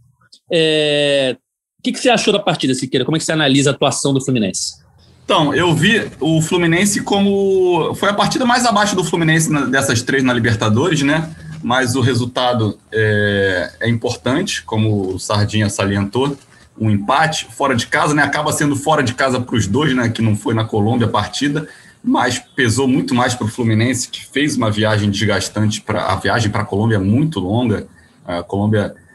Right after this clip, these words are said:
Speaker 2: é, é umas sete horas, pelo menos, de viagem,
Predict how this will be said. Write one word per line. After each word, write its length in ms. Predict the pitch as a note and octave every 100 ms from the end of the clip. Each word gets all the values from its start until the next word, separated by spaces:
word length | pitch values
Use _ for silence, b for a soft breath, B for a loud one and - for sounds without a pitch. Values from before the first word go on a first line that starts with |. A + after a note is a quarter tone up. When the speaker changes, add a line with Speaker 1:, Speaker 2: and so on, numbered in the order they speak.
| b - F#2 F#2 - -
Speaker 2:
é, 440 | F#2+ F#2 F#2 F2+
é 80 | E2
umas 260 | E2 F2+ -
sete 340 | C3 - -
horas, 220 | A2 A2
pelo 180 | G#2+ G2+
menos, 220 | G2+ G#2
de 80 | G2
viagem, 640 | F#2+ G2 A#2+ A2+ A#2+ B2